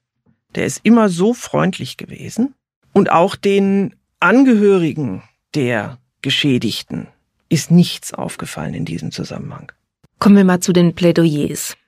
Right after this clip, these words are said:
Speaker 2: Was wurde denn plädiert von der Verteidigung, von Ihnen?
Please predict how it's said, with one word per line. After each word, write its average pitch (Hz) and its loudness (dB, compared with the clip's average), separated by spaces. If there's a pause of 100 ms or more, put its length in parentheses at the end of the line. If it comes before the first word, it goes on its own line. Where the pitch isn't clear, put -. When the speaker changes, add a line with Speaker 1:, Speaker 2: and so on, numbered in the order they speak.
(100)
Speaker 2:
Was - -2
wurde 185 4
denn 160 0
plädiert 165 2
von - -4
der - -2
Verteidigung, 180 0 (280)
von - -4
Ihnen? 170 2